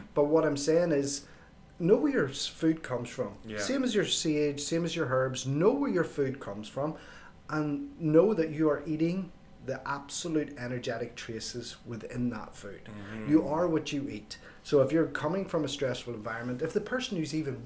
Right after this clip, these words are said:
Speaker 1: working on that food that day
Speaker 2: Mm-hmm.
Speaker 1: has a stressful day, you're eating a certain trace residue of that.
Speaker 2: And that's one thing I like to do right before I eat my food is thank it.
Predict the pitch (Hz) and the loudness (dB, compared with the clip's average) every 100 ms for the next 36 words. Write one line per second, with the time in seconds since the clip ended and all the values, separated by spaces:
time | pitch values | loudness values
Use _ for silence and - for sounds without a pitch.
0 | 120 127 127 170 151 139 156 156 131 - | -4 -4 -2 -4 -4 -4 -4 -4 -6 -2
1 | 143 110 117 110 - 107 104 110 123 123 | -2 -2 -4 -8 -8 -8 -8 -6 -6 -6
2 | 120 - 127 117 113 - 120 110 110 107 | -4 -4 -4 -6 -6 -8 -8 -6 -8 -10
3 | - - - - 160 294 262 180 220 202 | -14 -20 -20 -12 -4 -4 0 0 0 -2
4 | 143 - 143 139 123 123 - - - 151 | -4 -2 -2 -2 -6 -6 -18 -14 -2 -2
5 | 135 - 120 131 165 175 143 117 104 - | -2 -4 -4 -2 -4 -2 -4 -4 -10 -10
6 | - 123 156 - 190 190 165 127 120 113 | -14 -8 -8 -4 -4 -4 -6 -4 -4 -6
7 | 104 107 101 101 113 123 - - 110 104 | -12 -10 -8 -6 -8 -8 -16 -14 -8 -6
8 | 104 107 101 - 110 110 95 90 - 107 | -6 -10 -14 -14 -12 -10 -10 -12 -16 -14
9 | 104 123 101 | -12 -12 -14